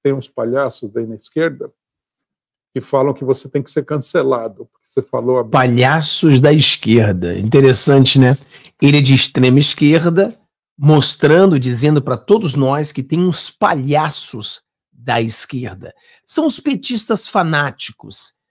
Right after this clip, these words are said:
Speaker 2: são os petistas, aqueles que acreditam que o Lula é bom, os que acreditam que o Lu-, esses são os palhaços da esquerda, de acordo com o esquerdista. O esquerdista chamando palhaços de... da esquerda.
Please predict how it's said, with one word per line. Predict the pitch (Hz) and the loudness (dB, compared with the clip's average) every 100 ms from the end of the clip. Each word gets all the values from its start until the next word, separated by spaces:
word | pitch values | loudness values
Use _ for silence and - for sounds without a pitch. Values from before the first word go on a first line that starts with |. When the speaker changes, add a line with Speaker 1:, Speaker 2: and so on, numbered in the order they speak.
| _ | _
Speaker 2:
são | - - 220 247 | -12 -2 2 2
os | 190 | 0
petistas, | - 233 - - 196 185 147 - 143 | -4 -4 -4 -6 -4 -4 -4 -8 -4
aqueles | 151 151 214 185 | -4 -2 -4 -2
que | 196 | -4
acreditam | - 185 139 190 185 170 | -4 -4 -4 -4 -2 -4
que | 196 | -4
o | |
Lula | 175 165 220 226 214 | -6 -4 -4 -2 -4
é | - 196 | -2 -4
bom, | 135 165 180 180 156 113 - _ _ | -2 2 4 4 2 -2 -10 _ _
os | 190 180 | -8 -4
que | 269 | -4
acreditam | - 233 175 214 214 | -4 -4 -4 -6 -6
que | 196 | -6
o | 202 | -6
Lu-, | 170 196 | -6 -4
esses | 185 - | -6 -6
são | - | -8
os | 196 - | -10 -10
palhaços | - - 196 151 143 165 165 - - 143 117 | -14 -10 -8 -8 -8 -8 -8 -12 -14 -14 -10
da | 135 143 | -8 -6
esquerda, | - - 160 156 127 123 - _ _ _ | -8 -10 -6 -6 -6 -14 -16 _ _ _
de | 135 175 | -6 -4
acordo | 156 160 156 151 139 | -4 -6 -6 -4 -8
com | 151 151 | -8 -8
o | |
esquerdista. | 139 - 160 110 117 131 139 - 151 | -10 -12 -14 -14 -10 -10 -10 -12 -14
O | |
esquerdista | 147 - 202 147 135 226 196 240 208 - _ _ | -14 -6 -4 -4 -6 -6 -6 -4 -6 -8 _ _
chamando | - 247 214 170 165 175 156 _ | -4 -2 0 -2 -4 -6 -10 _
palhaços | - 165 160 175 160 - 143 | -6 -4 -4 -6 -8 -12 -12
de... | 147 151 - _ | -10 -12 -14 _
da | 160 143 | -8 -8
esquerda. | 139 - 107 92 80 - | -8 -14 -18 -20 -20 -20